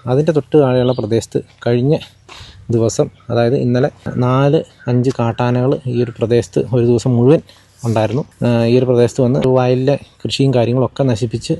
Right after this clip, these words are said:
ഒരു പകല് മൊത്തം, ആ, കാട്ടാനയെ തുരത്തുന്ന ദൗത്യവും കാര്യങ്ങളൊക്കെ ഉണ്ടായിരുന്നു. ആ, അതിനുശേഷം കാട്ടാനയെ കാട് കയറ്റുകയായിരുന്നു എന്നാണ് ഇപ്പോൾ എനിക്ക് അറിയാനായിട്ട് സാധിച്ചത്. ഏ-, ഏതായാലും ആ പ്രദേശത്തേക്കാണ് നമ്മൾ പോകുന്നത്. അവിടെ എന്തൊക്കെയാണ് സംഭവിച്ചത്, എന്തൊക്കെ കൃഷിനാശം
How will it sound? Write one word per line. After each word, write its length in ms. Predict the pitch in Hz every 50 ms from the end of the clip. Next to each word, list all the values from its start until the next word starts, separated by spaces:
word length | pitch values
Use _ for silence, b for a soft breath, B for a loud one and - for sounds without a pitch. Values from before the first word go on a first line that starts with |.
| - b b b b b _ 127
ഒരു 80 | 127 -
പകല് 240 | 127 117 123 127 139
മൊത്തം, 400 | 139 135 120 - 127 120 123 117 -
ആ, 120 | 131 120 117 -
കാട്ടാനയെ 300 | 123 117 - 127 127 135
തുരത്തുന്ന 420 | 131 - 123 113 - - 131 139 131
ദൗത്യവും 420 | 123 117 117 110 - - 131 131
കാര്യങ്ങളൊക്കെ 480 | 127 117 113 117 127 123 110 - - 127
ഉണ്ടായിരുന്നു. 680 | 113 110 104 110 110 107 123 170 240 - - - 123
ആ, 140 | 127 123 120
അതിനുശേഷം 600 | 135 139 160 156 139 156 139 127 160 196 202 - - - 143
കാട്ടാനയെ 560 | 131 120 139 131 131 135 147 160 - 143 117 - -
കാട് 180 | 123 127 123 143
കയറ്റുകയായിരുന്നു 640 | 143 139 131 127 143 143 127 123 120 131 160 - -
എന്നാണ് 280 | 127 131 135 135 131
ഇപ്പോൾ 180 | 117 - - 127
എനിക്ക് 200 | 120 110 - 117
അറിയാനായിട്ട് 400 | 110 113 117 117 123 123 117 120
സാധിച്ചത്. 560 | - 117 110 110 101 - - 147 - _ 139
ഏ-, 0 |
ഏതായാലും 440 | 143 147 135 139 143 143 156 165 160
ആ 40 | 156
പ്രദേശത്തേക്കാണ് 540 | 143 139 127 139 135 - - 135 135 127
നമ്മൾ 160 | 123 120 117 110
പോകുന്നത്. 360 | 113 110 107 110 131 156 - - - - -
അവിടെ 140 | 120 120 120
എന്തൊക്കെയാണ് 500 | 120 123 120 - - 147 135 135 147 - - -
സംഭവിച്ചത്, 560 | - - 113 110 110 117 120 113 - - 131
എന്തൊക്കെ 460 | 151 - - _ 117 117 117 - -
കൃഷിനാശം 600 | 123 - - - - - 123 123 120 - 147 143